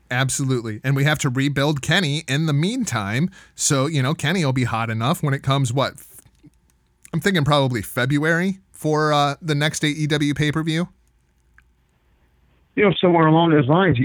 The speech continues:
Speaker 2: I mean, that's the program. You want Kenny Jericho going into WrestleMania season, because that's when, you know, it, it, it's the hot season. You know, that's when, even in our game, that's when we look forward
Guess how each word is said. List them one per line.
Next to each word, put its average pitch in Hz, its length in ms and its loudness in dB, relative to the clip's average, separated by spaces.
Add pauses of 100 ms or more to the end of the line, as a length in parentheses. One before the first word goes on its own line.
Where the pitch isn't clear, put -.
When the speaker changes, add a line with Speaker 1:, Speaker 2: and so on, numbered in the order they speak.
Speaker 2:
I - 60 2
mean, 147 160 6
that's 170 240 2
the 190 60 0
program. 151 680 2
You 180 80 4
want 220 260 0
Kenny 151 300 4
Jericho 117 720 2 (480)
going 139 300 4
into 131 200 0
WrestleMania 120 760 2
season, 92 320 -4 (260)
because 147 220 2
that's - 200 -2
when, 214 220 4 (640)
you 139 80 4
know, 123 320 4
it, 90 200 0
it, 131 140 0 (120)
it's 139 220 -2
the 151 80 2
hot 170 300 2
season. 151 260 2
You 101 60 2
know, 127 160 2
that's 165 240 2
when, 151 160 6
even 160 260 6
in 139 140 4
our 139 200 2
game, 117 300 2
that's 139 220 0
when 147 160 2
we 143 120 2
look 135 240 0
forward 151 360 2